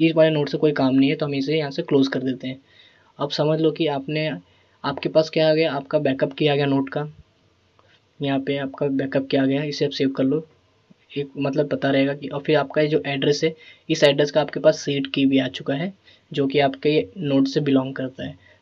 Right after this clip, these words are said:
तो अब आपने समझ लो कि आपने इसे विड्रॉ कर दिया है, यहाँ पे आपने इसे request करके विड्रॉ कर दिया। एक मिनट,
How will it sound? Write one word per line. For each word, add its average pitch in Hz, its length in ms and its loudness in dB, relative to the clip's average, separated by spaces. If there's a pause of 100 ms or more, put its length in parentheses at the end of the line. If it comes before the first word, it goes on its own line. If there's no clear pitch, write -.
तो 151 80 4
अब 156 160 6
आपने 160 260 2
समझ 160 260 -2
लो 160 120 2
कि 160 160 0
आपने 156 320 0
इसे 156 200 0
विड्रॉ 135 320 4
कर 131 140 -2
दिया 127 220 -4
है, 127 100 -12 (260)
यहाँ 139 160 -2
पे 143 100 -4
आपने 147 280 -2
इसे 151 220 2
request 139 420 -2
करके 139 380 -2
विड्रॉ 135 340 0
कर 165 160 -8
दिया। 131 240 -8 (920)
एक 135 220 -6
मिनट, 135 220 -2